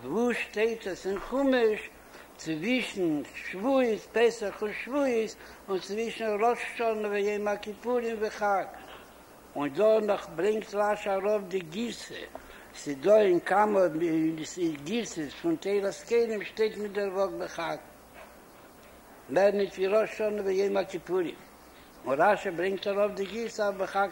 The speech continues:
שטייט תכף. וואו דערמיט ווערט פארענטלט נאך א קשיא.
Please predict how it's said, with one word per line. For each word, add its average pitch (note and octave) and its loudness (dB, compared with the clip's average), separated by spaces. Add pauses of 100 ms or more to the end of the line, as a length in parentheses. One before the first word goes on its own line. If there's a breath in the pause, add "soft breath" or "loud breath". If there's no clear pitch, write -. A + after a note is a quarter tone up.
(140)
שטייט F#3+ -6
תכף. F3+ -8 (2000)
וואו D3+ 4
דערמיט F3+ 4
ווערט G#3 4
פארענטלט G#3+ 2
נאך A#3+ 2
א G#3 6
קשיא. - -2